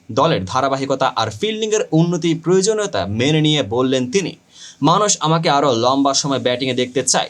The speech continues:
যা আমি সম্প্রতি করতে পারিনি, কিন্তু প্রতিটি ভুল থেকে শেখার চেষ্টা করছি।" এখন প্রশ্ন হচ্ছে, টি টোয়েন্টি বাদ কি বাবর আজমের আন্তর্জাতিক দিনের শেষ? তবে তিনি তেমন ভেবে নিলেন না। ওয়ানডে ক্রিকেটকে ধৈর্যের পরীক্ষণ ফরম্যাট হিসেবেই বিবেচনা করেন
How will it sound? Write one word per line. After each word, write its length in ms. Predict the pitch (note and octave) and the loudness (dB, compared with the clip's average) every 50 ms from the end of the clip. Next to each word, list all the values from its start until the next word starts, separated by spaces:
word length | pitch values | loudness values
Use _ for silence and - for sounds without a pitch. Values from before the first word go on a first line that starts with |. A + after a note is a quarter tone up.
| - _ - | -8 _ -4
যা 180 | A2 - D#3 D3+ | 0 2 2 4
আমি 160 | D#3+ E3 D#3 | 4 4 2
সম্প্রতি 540 | D#3+ - - F3 E3+ F3 F#3 G#3 G3+ C#3 G#2+ | 2 2 2 2 0 0 0 -2 -2 -2 -2
করতে 380 | - A#2+ A#2 A#2 - B2 A2+ - - - | -2 -2 -2 -2 -2 -2 -2 -2 -2 0
পারিনি, 280 | A#2 B2+ C#3+ D3 A2+ - - - | 0 0 0 -2 -4 -8 -6 -2
কিন্তু 200 | - F#3+ G3 G#3 | 0 0 0 2
প্রতিটি 360 | - F#3+ F#3+ F#3 G3 F3+ F#3+ | 2 2 2 2 2 0 0
ভুল 260 | E3 - D3+ D#3+ D3+ | 0 2 2 0 0
থেকে 240 | C3+ D3+ D3+ D3+ C#3+ | 0 -2 -2 0 0
শেখার 440 | C#3 - - D3 C#3 - C#3+ C3 B2+ B2+ | 0 0 0 0 -2 -2 -2 -2 -2 -2
চেষ্টা 420 | - C3 B2+ B2 - - C#3 B2+ B2 | -2 -2 0 0 -2 0 0 0 0
করছি।" 540 | B2 - - E3+ G3 A3 - - - - - - _ _ _ - | -2 -2 0 0 2 2 2 0 -2 -4 -10 -16 _ _ _ 0
এখন 300 | F3 G#3 G#3+ B3 A#3+ G#3+ | 0 2 2 0 0 0
প্রশ্ন 380 | - G3+ G3 G#3 G3+ A3+ A3+ | 0 0 0 0 0 0 -2
হচ্ছে, 300 | A3+ A3 G#3+ - - - | -2 0 0 0 -2 -2
টি 260 | - - - G#3 A3+ | -2 -2 -2 -2 0
টোয়েন্টি 400 | A3 A3+ A#3 A#3 A#3 G3 D#3+ A2+ | 0 0 -2 -2 0 0 0 0
বাদ 340 | A2+ A2 B2 D3+ E3 E3 D#3+ E3 | 0 0 0 0 0 0 -2 -2
কি 120 | F#3+ E3+ | -2 0
বাবর 260 | C3 C3 C#3 D3+ D#3 | 2 2 2 2 2
আজমের 260 | D#3 D3 D#3 D3+ D#3 C#3+ - - | 2 0 0 0 -2 -2 -2 0
আন্তর্জাতিক 640 | C3 E3+ G3+ G#3 G3 A3 G3+ G3+ G3+ G3+ G3 D#3 C3 | 0 0 0 0 0 -2 -2 -2 -2 -2 -2 -2 2
দিনের 240 | D3+ D#3 E3 D#3+ | 2 4 4 4
শেষ? 520 | D3 - - - G3+ F3+ C#3 - - - - _ _ _ _ - | 2 2 0 0 0 0 -2 -2 -4 -8 -12 _ _ _ _ 0
তবে 220 | G#3 G3 G#3 G#3+ | 2 4 4 4
তিনি 240 | G#3 G#3+ G#3+ G#3 G3 | 4 2 0 0 0
তেমন 400 | D#3+ F3 E3 E3 F3 F3 D3 - | 0 2 2 2 2 2 2 0
ভেবে 400 | - C#3+ D3 D#3 D3+ D3+ C#3 C#3 - _ - | 0 0 2 2 2 2 0 -2 -8 _ -12
নিলেন 400 | G#2 G#2 A2 B2 C3 D3 D#3+ D3 | -6 -2 0 2 2 4 4 2
না। 200 | A#2+ G2 - - - - | 2 0 -4 -8 -8 -2
ওয়ানডে 380 | A2+ C3+ D#3+ G3 A3+ A3+ A#3 A3 | 0 2 2 2 2 2 0 0
ক্রিকেটকে 460 | - G3 G#3+ G#3+ G#3 - - G#3+ G3 | 0 -2 0 0 -2 0 0 0 0
ধৈর্যের 420 | D3+ A#2+ D#3+ F3+ E3 D#3 F3+ E3 D#3+ | 2 2 2 2 2 2 0 0 0
পরীক্ষণ 480 | D#3+ D#3 D#3 D3+ C#3+ - - E3 C#3+ | 2 2 2 2 0 -2 -2 -2 -2
ফরম্যাট 420 | C#3 - - D#3+ - F#3+ E3 A#2 G#2 | -2 0 0 0 2 2 0 -2 -2
হিসেবেই 320 | A#2+ A#2+ C3+ B2+ C3 B2 | -2 -2 0 0 0 0
বিবেচনা 400 | A2 B2 C3 C#3 C3+ C#3 C#3 C3+ | 0 0 0 0 0 0 -2 -2
করেন 300 | C3 C3+ C3+ C3+ C3 - | -2 -2 -2 -2 -2 -4